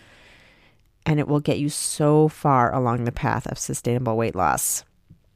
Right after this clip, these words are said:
And in fact, that is one of the main hacks that I have for you today. Okay, so planning. When it comes to holiday parties and even the workplace during the holidays, a plan will get you where you want to go. A plan will always get you where you want to go, but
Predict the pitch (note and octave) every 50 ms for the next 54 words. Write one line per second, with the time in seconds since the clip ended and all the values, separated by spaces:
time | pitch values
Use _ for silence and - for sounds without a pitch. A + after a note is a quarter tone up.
0 | _ _ _ - - - - - F3+ F3 F3 F3 F3 - - A3 E3 - - -
1 | - F#3 E3 E3+ - - - F3 E3+ F3 E3+ E3 D#3+ D3+ D#3+ D3+ D3 C#3+ C#3 C#3
2 | D3+ C#3+ A2+ A2+ - - - - - - C#3+ C#3+ - - D3 A2 A#2 - A#2+ G2+
3 | - - - F2 C2+ - C#3+ C3+ - - - C#3 C3 - - C#3 - - - -
4 | C#3+ C3 A#2+ G#2 F#2 E2+ C#2+ E2 C#3 - - - - - - - - - - -
5 | E3 E3 D#3 C#3+ - - - - - - D#3 D3+ D#3+ F#3 G#3+ B3 - - - A#3+
6 | A3+ - - F#3+ F3 E3+ F3 F#3 F#3+ G3 - - E3 C#3+ C3+ C#3 C#3 C#3 - A2
7 | B2 - - - C3 B2 D3 D#3 F3+ G3+ G#3 G#3 G#3+ A3 A3 - - F#3 F3 F3+
8 | - - - D3+ D3 C#3+ D3+ D3 D#3 D3+ C#3+ C3+ C3+ C3+ B2+ A#2 A2+ - - -
9 | - - D3 - - - - - D3 D3 C#3+ C#3+ C#3+ D3 D3+ D#3 D#3 D3+ D3+ -
10 | _ - C3 - - - C#3 C3+ C3 C3 A#2+ A#2 A#2 A#2 A2 A#2 - - A#2 -
11 | - A#1 G#1 - - - - D#3+ D3 D3 D3 C#3+ - - E3+ G3+ G#3+ B3 A#3+ -
12 | - D3+ - - C3+ A#2+ A2+ A2 B2 A#2+ A#2 A2 - - - - D#2+ G2 C#3+ F#3
13 | - - - - - - - - _ - - C#3+ - -